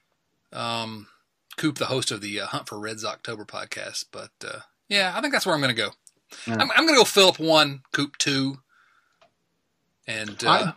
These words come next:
Speaker 2: yeah, I think it's during, during the season and, like, during the off season, I enjoy Coop's, uh, other hashtag content.
Speaker 1: There you go.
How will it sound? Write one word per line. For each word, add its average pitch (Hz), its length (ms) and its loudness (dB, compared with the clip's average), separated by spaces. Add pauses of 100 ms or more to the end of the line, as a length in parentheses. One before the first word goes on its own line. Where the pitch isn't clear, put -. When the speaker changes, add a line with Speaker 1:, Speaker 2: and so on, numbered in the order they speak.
Speaker 2:
yeah, 156 360 6
I 143 40 4
think 170 140 4
it's - 160 0
during, 220 320 6
during 202 220 8
the 165 60 6
season 104 500 -2 (120)
and, 127 160 4
like, 127 160 2
during 180 200 10
the 160 80 6
off 139 220 6
season, 156 380 4
I 123 180 4
enjoy 120 280 2
Coop's, - 500 0 (100)
uh, 104 300 4 (460)
other 113 340 2
hashtag 113 420 4
content. 110 500 4 (240)
Speaker 1:
There 147 120 4
you 127 140 4
go. 90 60 -4